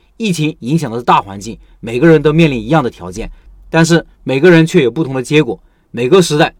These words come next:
都需要迭代更新，有人倒下就会有人站起来，如果不让自己脱颖而出，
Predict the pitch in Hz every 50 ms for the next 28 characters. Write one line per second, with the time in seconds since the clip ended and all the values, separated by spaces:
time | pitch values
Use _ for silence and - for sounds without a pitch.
0 | _ _ 147 151 156 - - 143 147 139 131 - - 104 104 120 147 147 123 -
1 | 127 127 120 - 131 127 - _ _ _ _ _ _ _ - 120 120 143 165 175
2 | 165 127 104 104 135 135 - - _ _ _ _ - 185 170 165 160 135 110 107
3 | 117 120 170 160 139 - - 87 82 85 85 _ _ _ _ _ _ 139 175 202
4 | 190 185 139 156 180 202 202 185 185 185 147 117 - - 190 190 165 113 90 95
5 | 107 - - 123 127